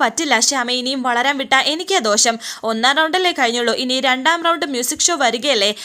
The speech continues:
അവിടെ ശ്യാമയ്ക്ക് കാലിടറണം, കാലിടറി വീഴണം, അതിനു വേണ്ടത് അതാണ് ചെയ്യേണ്ടത് എന്നൊക്കെ പറ-, എന്നൊക്കെ മനസ്സിൽ വിചാരിച്ച ഐശ്വര്യ അവിടെ നിന്ന് പോകുന്നു. ശേഷം കാണിക്കുന്നത് അരുന്ധതിയും വിസ്മയും തമ്മിൽ സംസാരിക്കുകയാണ്.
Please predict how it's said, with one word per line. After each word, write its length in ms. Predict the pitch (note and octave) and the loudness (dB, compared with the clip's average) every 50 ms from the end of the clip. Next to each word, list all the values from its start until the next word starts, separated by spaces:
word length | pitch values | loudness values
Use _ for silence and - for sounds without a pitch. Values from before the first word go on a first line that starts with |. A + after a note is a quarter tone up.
| - - - | -8 -2 2
അവിടെ 260 | D4 E4+ F#4+ G4+ G#4 | 2 2 2 2 4
ശ്യാമയ്ക്ക് 580 | G#4 - - D4+ A#3+ A3 A3+ A#3 - - B3 A#3+ - | 4 2 2 2 0 0 0 -2 -4 -6 -6 -4 0
കാലിടറണം, 680 | C4+ C4 C4+ D4 C#4 A#3+ G3 G#3+ G#3 F#3+ F#3 F#3 G#3+ G#3+ - | 0 2 2 2 0 0 0 0 0 0 -2 -2 -2 -4 -6
കാലിടറി 500 | A#3 A3 G#3+ A3 A#3 A3+ A3+ A#3 A#3 B3 | -6 -4 -4 -2 -2 -2 -2 -2 -2 -4
വീഴണം, 400 | A3 A#3 A#3+ A#3+ A3+ A3 G#3 G3+ - | -4 -4 -2 -2 -2 -2 -2 0 0
അതിനു 260 | C4 D4 C4+ F#4 F#4+ | 0 0 0 -2 -2
വേണ്ടത് 480 | F4+ B3+ B3+ A3+ G#3+ G3+ G#3 G3 G#3 - - | -2 0 0 0 0 -2 0 0 0 0 0
അതാണ് 360 | A#3 C4+ C4+ F#4 F#4 E4+ D#4 | 0 2 2 0 0 0 -2
ചെയ്യേണ്ടത് 540 | D#4+ - B3+ A3 G#3 G3+ G3+ G3 F#3+ F#3+ G3 F#3 - - - - - G#4 | -2 -2 0 0 -2 -2 -4 -4 -2 -2 -2 -4 -6 -8 -14 -8 -4 -2
എന്നൊക്കെ 360 | A4+ A#4 A4 A4 G#4+ G4+ G#4 G4+ | 0 0 0 0 0 -2 0 2
പറ-, 140 | E4 C4+ - | 2 2 2
എന്നൊക്കെ 400 | - C4+ D#4+ F4+ F#4+ - F#4+ F#4+ | 0 -2 -4 -4 -4 -2 -2 -2
മനസ്സിൽ 340 | F4 D#4 B3 C4+ - F4+ E4 | -2 -2 -4 -4 -4 -4 -4
വിചാരിച്ച 420 | D4 B3+ A3 A#3+ A3 G#3+ A3 C#4 | -4 -2 0 0 0 0 0 -2
ഐശ്വര്യ 400 | C4+ B3+ B3+ B3 - C4 A3 A3+ | -2 0 2 0 0 2 2 2
അവിടെ 300 | A3+ - E4 F#4 G4+ G4+ | 2 4 2 2 2 0
നിന്ന് 220 | D#4 A#3+ G#3 A#3 C#4 | -2 -2 -2 -4 -4
പോകുന്നു. 420 | B3+ B3+ G#3 F3+ F#3+ F#3 F#3+ F3+ - - - - - - | -2 -4 -6 -4 -4 -4 -4 -4 -4 -6 -12 -14 -4 -2
ശേഷം 400 | - - A3+ A#3+ B3 D4 D#4+ D#4+ | 0 2 2 2 0 0 -2 -2
കാണിക്കുന്നത് 600 | D#4+ E4 D#4+ D#4 D#4+ - E4+ C#4+ C4 A3+ A#3+ - - A3+ | 0 0 0 0 0 -2 -4 -2 0 0 0 0 0 -2
അരുന്ധതിയും 600 | A3 A3 A3 A3+ A#3 C4 A#3 G#3+ A3 C#4 E4+ E4+ | -2 -2 -2 -2 -2 -2 -2 -2 -2 -2 -2 -4
വിസ്മയും 380 | F4 F4 - G4 G4 F4 F4 | -4 -4 -2 -2 -4 -2 -2
തമ്മിൽ 220 | E4 D#4+ C4 A3+ A#3+ | -2 -2 -2 -2 -2
സംസാരിക്കുകയാണ്. 840 | A#3+ - B3+ A3 A3+ - C#4+ C#4 C4 C4 A3 B3 G3+ F#3 G3+ G3 | -2 -2 -2 -2 -2 -2 0 0 0 0 -2 -2 -2 -2 -2 -4